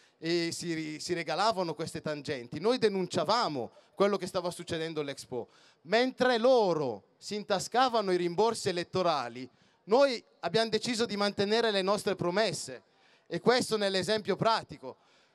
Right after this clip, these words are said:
Questo è l'assegno che martedì noi depositeremo con altri cinque milioni e quattrocentotrentatremila euro a un fondo che è il fondo delle piccole e medie imprese.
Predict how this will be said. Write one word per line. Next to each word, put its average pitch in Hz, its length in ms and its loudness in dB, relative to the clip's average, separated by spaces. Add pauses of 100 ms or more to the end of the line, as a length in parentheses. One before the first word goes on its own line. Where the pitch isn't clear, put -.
(160)
Questo 233 320 2
è 214 40 0
l'assegno 202 600 0
che 175 160 -4
martedì 220 880 -2
noi 233 340 2
depositeremo 208 1120 0
con 214 220 0
altri 214 400 0
cinque 240 440 0
milioni 208 720 2 (680)
e 190 100 2
quattrocentotrentatremila 220 2000 2
euro 254 380 4 (1300)
a 220 140 8
un 240 100 4
fondo 262 380 4
che 226 100 -2
è - 20 4
il 214 60 0
fondo 254 340 2
delle 214 200 0
piccole 240 360 0
e 214 40 0
medie 208 280 0
imprese. 190 680 0